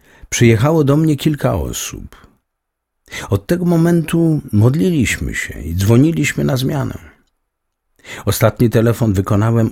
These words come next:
o szesnastej, w porze zamykania sądu. Wciąż nie było wiadomości.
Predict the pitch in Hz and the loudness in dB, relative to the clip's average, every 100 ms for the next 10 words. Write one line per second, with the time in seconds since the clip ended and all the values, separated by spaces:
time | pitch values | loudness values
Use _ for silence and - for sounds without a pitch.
0 | - 98 107 - - 82 58 - - 65 | -2 -2 -2 -4 -2 -2 -4 -8 -10 -10
1 | 50 - - _ - 127 127 123 120 92 | -10 -12 -18 _ -8 0 0 2 0 2
2 | 104 101 95 104 98 90 - 55 58 60 | 4 2 2 0 0 -2 -4 -6 -8 -10
3 | 53 - _ _ _ _ _ _ _ _ | -12 -16 _ _ _ _ _ _ _ _
4 | _ _ - - 110 127 - 104 73 82 | _ _ -12 -4 -4 -4 -2 -2 -2 -2
5 | 104 98 95 127 135 - - - | -2 -2 -2 -4 -4 -4 -8 -12